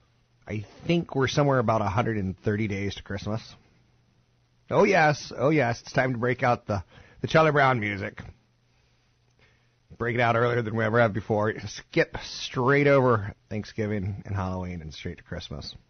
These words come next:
So there's not a lot of earnings going on right now. There's not a lot of fang talk to talk about. China's not got ev-, the world in a worry right now 'cause everyone's on vacation.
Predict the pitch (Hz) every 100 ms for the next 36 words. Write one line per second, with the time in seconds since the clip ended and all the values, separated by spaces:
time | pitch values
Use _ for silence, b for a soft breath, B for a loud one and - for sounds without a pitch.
0 | _ _ _ _ _ _ _ _ _ _
1 | _ _ _ - - b b b b b
2 | - 175 190 165 220 214 185 131 160 170
3 | 127 107 92 95 95 98 123 113 131 143
4 | 135 107 - 117 123 131 131 107 87 -
5 | 90 82 - 90 95 - - b b b
6 | b _ _ _ _ _ b b b b
7 | b - 160 170 135 139 120 123 113 104
8 | 113 110 117 104 92 101 135 101 98 113
9 | 117 107 110 147 147 131 - 160 -